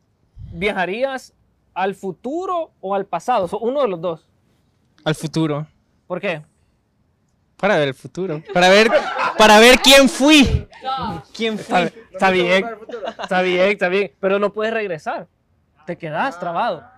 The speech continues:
Speaker 2: Ah, pues si lo hice bien, voy a tener, voy a haber
Speaker 1: Me
Speaker 2: hecho
Speaker 1: imagino.
Speaker 2: cosas que,
Speaker 1: Bueno, sí, vea.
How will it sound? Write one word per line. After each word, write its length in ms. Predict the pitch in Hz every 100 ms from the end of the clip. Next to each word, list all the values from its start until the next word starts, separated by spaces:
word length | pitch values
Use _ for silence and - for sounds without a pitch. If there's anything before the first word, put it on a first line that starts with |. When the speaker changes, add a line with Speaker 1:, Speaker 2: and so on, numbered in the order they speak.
| _ _ _ _ _ - - _
Speaker 2:
Ah, 160 | 196 202
pues 160 | 233
si 100 | 254
lo 120 | 226 208
hice 260 | 208 233
bien, 260 | 214 220 240
voy 120 | 214
a 100 | 208
tener, 600 | 202 190 185 185 175 160
voy 360 | 156 170 180 190
a 60 | 185
haber 280 | 180 180 175
Speaker 1:
Me 40 |
Speaker 2:
hecho 140 | 180 185
Speaker 1:
imagino. 200 | 185 190
Speaker 2:
cosas 220 | 185 202
que, 340 | - 175 165 202
Speaker 1:
Bueno, 220 | 294 240
sí, 160 | 214 370
vea. 260 | 247 190